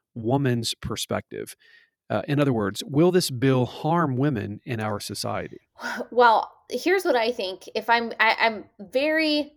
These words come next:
Speaker 2: rarely optimistic about certain issues where it seems like the left seems to be, when I say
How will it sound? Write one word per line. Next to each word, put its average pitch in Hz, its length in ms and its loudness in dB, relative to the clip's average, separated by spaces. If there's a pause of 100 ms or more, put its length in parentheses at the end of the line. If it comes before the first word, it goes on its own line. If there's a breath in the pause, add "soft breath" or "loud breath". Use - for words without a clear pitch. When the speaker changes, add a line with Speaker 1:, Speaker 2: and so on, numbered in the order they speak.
Speaker 2:
rarely 202 880 0
optimistic 185 840 -4
about 226 300 0
certain 214 300 -8
issues 226 480 -6
where 202 100 -4
it 196 120 -2
seems 208 360 -8
like 208 200 -6
the 190 80 -8
left 180 280 -4
seems 190 560 -12
to 190 200 -10
be, 170 420 -8 (680 soft breath)
when 285 140 6
I 262 80 4
say 254 300 -2